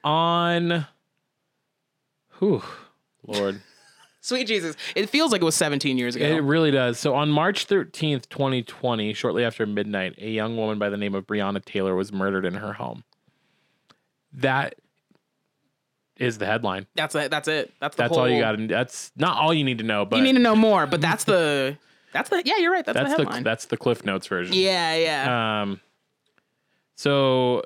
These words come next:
Speaker 1: twenty-six-year-old Breonna, I, I keep bringing, I want, I, I constantly with her, I wanna bring up her age. She is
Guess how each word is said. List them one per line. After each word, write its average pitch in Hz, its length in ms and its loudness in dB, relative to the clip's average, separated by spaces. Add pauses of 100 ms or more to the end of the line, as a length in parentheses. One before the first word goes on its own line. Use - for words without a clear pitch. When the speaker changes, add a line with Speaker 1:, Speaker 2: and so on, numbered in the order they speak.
(120)
Speaker 1:
twenty-six-year-old 156 600 2
Breonna, 131 480 0
I, 170 220 0 (520)
I 185 100 -2
keep - 160 0
bringing, 254 200 0
I 160 60 0
want, 202 260 0
I, 156 140 -2 (220)
I 139 140 -4
constantly 175 600 -2
with 123 140 0
her, 110 180 0
I 104 60 0
wanna 113 240 0
bring 113 160 0
up 101 140 -4
her 101 100 -2
age. 95 180 -6
She 156 320 -4
is 131 260 -2